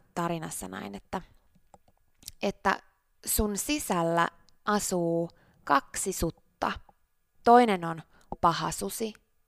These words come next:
ja toinen on hyvä susi. Ja ne molemmat asuu sussa. Ja sit tää poika katsoo isoäitiä ja kysyy, että no, no kumpi niistä sitten voittaa?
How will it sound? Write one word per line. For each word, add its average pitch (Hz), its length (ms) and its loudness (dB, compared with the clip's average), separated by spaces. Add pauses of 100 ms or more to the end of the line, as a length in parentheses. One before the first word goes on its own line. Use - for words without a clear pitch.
(720)
ja 196 120 -4
toinen 226 360 4
on 214 140 -6
hyvä 180 300 -2
susi. - 340 -12 (1400)
Ja 233 80 0
ne 233 100 2
molemmat 190 800 0 (800)
asuu 170 420 -4
sussa. - 440 -10 (2250)
Ja 208 60 -8
sit - 240 -2
tää 180 140 0
poika 190 480 0 (180)
katsoo 175 360 -6
isoäitiä 160 680 -6
ja 160 100 -10
kysyy, 165 480 -8
että 214 220 -10
no, 240 200 -2 (1800)
no 262 80 -4
kumpi 294 420 -2
niistä 214 300 -4
sitten 262 380 -8
voittaa? - 840 -6